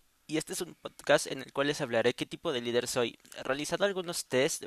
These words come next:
en, bueno, en realidad solo hice tres, donde el resultado de dos de los tres test salió que era un líder persuasivo. ¿Qué es un líder persuasivo? Un líder persuasivo es aquel que tiene confianza en sí mismo y busca lo mejor para su equipo.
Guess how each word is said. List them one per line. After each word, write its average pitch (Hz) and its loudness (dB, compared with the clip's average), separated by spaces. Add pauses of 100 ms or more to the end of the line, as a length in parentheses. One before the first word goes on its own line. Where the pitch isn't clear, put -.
(140)
en, 151 2
bueno, 156 4
en 139 -2
realidad 143 2
solo 165 -2
hice 160 -6
tres, 113 0
donde 123 2
el - 4
resultado 131 2
de 139 6
dos 123 4
de 135 4
los 120 -2
tres 127 0
test - 0
salió 131 8
que - 2
era 135 6
un 131 -6
líder 135 2
persuasivo. 117 -6 (560)
¿Qué 185 4
es 185 0
un 196 -2
líder 170 4
persuasivo? 123 -4
Un 156 -6
líder 175 0
persuasivo 139 -4
es 147 -2
aquel 139 0
que 143 -2
tiene 139 -4
confianza 120 -6
en 131 -10
sí 151 -8
mismo 151 -6
y 143 -6
busca 135 -2
lo 127 0
mejor 120 -10
para - 2
su - -12
equipo. - -6